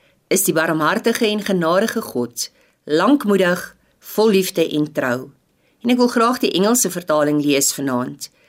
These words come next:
"The Lord God, compassionate and gracious, slow to anger, and abounding in loving kindness and truth or faithfulness." Moses, soos ons almal weet, het 'n besondere verhouding met die Here gehad.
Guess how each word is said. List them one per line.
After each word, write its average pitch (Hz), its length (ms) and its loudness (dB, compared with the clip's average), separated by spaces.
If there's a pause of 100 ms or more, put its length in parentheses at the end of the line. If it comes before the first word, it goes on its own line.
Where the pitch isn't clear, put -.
(340)
"The 196 120 0
Lord 247 360 2
God, 147 360 0 (240)
compassionate 196 720 -2
and 214 160 0
gracious, 147 680 0 (240)
slow 202 460 2
to 247 240 -4
anger, 151 520 0 (360)
and 170 200 2
abounding 202 600 4
in 170 160 -2
loving 220 320 4
kindness 170 760 -2
and 143 280 -4
truth 156 520 0
or 156 140 0
faithfulness." 139 960 -4 (560)
Moses, 254 440 2
soos 277 160 0
ons 240 180 2
almal 202 280 2
weet, 156 240 2
het 170 140 -2
'n 190 40 0
besondere 247 440 2
verhouding 196 380 0
met 190 100 0
die 175 120 -2
Here 151 160 2
gehad. 139 500 -4